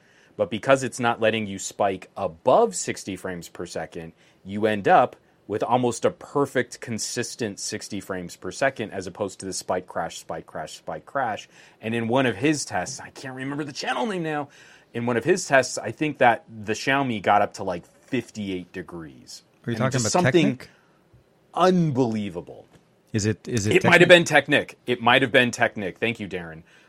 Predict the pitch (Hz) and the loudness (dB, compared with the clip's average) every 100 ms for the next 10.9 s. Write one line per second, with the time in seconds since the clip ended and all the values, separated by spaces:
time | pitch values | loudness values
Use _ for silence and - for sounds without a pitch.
0 | - 117 117 113 117 117 117 117 123 123 | -10 -4 -2 2 4 6 6 6 6 4
1 | 123 113 110 110 101 101 101 - 127 120 | 4 4 4 2 -2 -4 -4 2 6 6
2 | 104 104 90 101 95 - 104 92 87 85 | 6 2 4 2 2 -2 -2 0 0 -4
3 | - _ - 104 - 101 85 - - - | -8 _ 0 0 2 -2 -2 -6 -14 -14
4 | - 98 87 82 80 - - - - 95 | -6 -4 -4 -8 -10 -12 -14 -16 -6 -2
5 | 92 85 82 - _ - - 143 175 156 | -2 -2 -6 -10 _ -20 2 4 6 8
6 | 180 175 - - 143 131 110 98 - 113 | 10 10 8 4 6 6 2 -4 -2 0
7 | 110 104 98 98 92 90 107 92 87 82 | 0 -2 -2 -4 -6 -4 -6 -6 -8 -10
8 | 95 90 101 113 101 98 95 - 95 90 | -8 -8 -8 -6 -4 -4 -6 -8 -10 -4
9 | 95 - 95 135 113 - 285 - 330 381 | -6 -6 -2 -2 0 4 6 6 8 10
10 | 370 339 - - 180 175 226 320 | 12 10 8 0 2 4 6 4